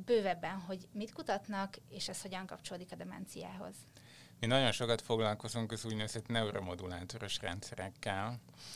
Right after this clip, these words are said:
Speaker 2: Ez azt jelenti, hogy az idegsejtek három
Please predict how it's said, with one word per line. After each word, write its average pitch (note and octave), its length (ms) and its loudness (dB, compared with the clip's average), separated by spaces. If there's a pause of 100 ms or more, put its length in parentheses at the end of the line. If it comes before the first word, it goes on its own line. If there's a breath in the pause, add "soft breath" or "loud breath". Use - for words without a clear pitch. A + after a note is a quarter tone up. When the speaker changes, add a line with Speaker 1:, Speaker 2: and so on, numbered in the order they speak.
(140)
Speaker 2:
Ez A2+ 120 2
azt B2+ 220 6
jelenti, G#2 400 2
hogy G2 420 -2
az G2 340 0
idegsejtek F#2+ 720 -2
három F#2 480 -6